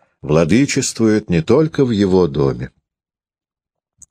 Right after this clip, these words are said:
Вся жизнь всего человечества строится так,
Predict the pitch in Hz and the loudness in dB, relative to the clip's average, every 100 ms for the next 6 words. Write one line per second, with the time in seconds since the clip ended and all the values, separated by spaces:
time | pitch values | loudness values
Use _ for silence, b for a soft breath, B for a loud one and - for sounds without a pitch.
0 | _ _ _ - - 147 139 175 175 156 | _ _ _ -8 0 0 2 2 2 0
1 | - 135 135 147 - 127 120 110 - - | 0 0 2 0 0 0 2 0 -2 -6
2 | - 73 - 87 90 87 - 90 - 127 | -2 -2 -2 0 2 2 -2 -4 0 0